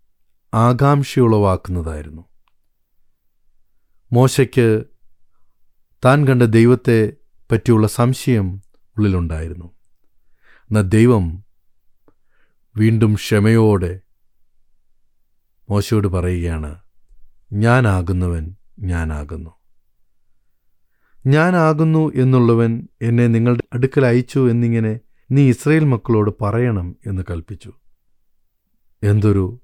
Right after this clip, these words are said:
അത്ഭുതകരമായിട്ടുള്ള ഒരു വാക്കാണിത്. ഇവിടെ ദൈവം തനിക്ക് നൽകിയ സ്ഥാനം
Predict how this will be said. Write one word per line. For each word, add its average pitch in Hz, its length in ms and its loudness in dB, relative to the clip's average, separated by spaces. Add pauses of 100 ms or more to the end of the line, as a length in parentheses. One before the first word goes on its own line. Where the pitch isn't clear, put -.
(340)
അത്ഭുതകരമായിട്ടുള്ള 95 1300 0 (600)
ഒരു 92 140 -4
വാക്കാണിത്. 78 680 -10 (1120)
ഇവിടെ 175 220 4
ദൈവം 160 400 4 (240)
തനിക്ക് 147 380 0
നൽകിയ 127 420 2
സ്ഥാനം 117 640 0